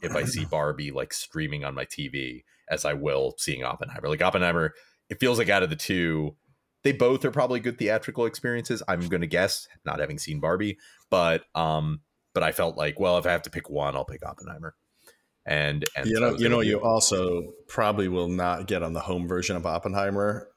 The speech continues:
Speaker 2: is, um, deafness.
Speaker 1: Yeah. <laughs> Oh, that is also true. <laughs> Yeah.
Speaker 2: It was so fucking loud
Speaker 1: It
Speaker 2: that I had
Speaker 1: was.
Speaker 2: to put my fingers in my ears. It was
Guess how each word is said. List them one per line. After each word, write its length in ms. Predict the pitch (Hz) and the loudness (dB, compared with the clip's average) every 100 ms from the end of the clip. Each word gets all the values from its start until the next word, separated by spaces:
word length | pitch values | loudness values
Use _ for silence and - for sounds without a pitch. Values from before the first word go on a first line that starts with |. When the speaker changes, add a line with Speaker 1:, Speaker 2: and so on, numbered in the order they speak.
| - | -8
Speaker 2:
is, 240 | 85 78 | -4 -2
um, 320 | 82 71 67 - _ _ _ _ _ - | -2 -4 -8 -16 _ _ _ _ _ -8
deafness. 640 | - - - 67 - - - | -4 -4 -6 -4 0 0 -2
Speaker 1:
Yeah. 160 | 73 - - | -6 -6 -12
<laughs> 140 | 127 - | -6 0
Oh, 240 | 117 76 76 - | 0 0 -10 -6
that 160 | - 120 | 0 2
is 140 | 110 | 0
also 360 | - - 101 - | 0 0 0 -4
true. 380 | 92 - 82 82 - - | -6 -6 -4 -4 -4 -8
<laughs> 280 | - - 165 | -8 -12 0
Yeah. 140 | 120 90 | 4 4
Speaker 2:
It 120 | 269 | 6
was 400 | 247 - - - - | 4 4 2 -12 -2
so 540 | - - - 147 175 | 4 6 8 6 6
fucking 480 | 196 185 170 196 175 | 4 2 2 2 2
loud 360 | 156 143 113 104 | 2 4 4 4
Speaker 1:
It 60 | |
Speaker 2:
that 100 | 107 | 4
I 40 | 110 | 6
had 60 | |
Speaker 1:
was. 80 | 127 | 4
Speaker 2:
to 40 | 120 | 2
put 120 | 135 | 0
my 120 | 117 101 - | -2 -2 -2
fingers 280 | 160 123 | 0 0
in 80 | 113 | 2
my 100 | 107 | 0
ears. 240 | 98 104 92 | 0 0 0
It 80 | 143 | 0
was 240 | 127 - | 0 -2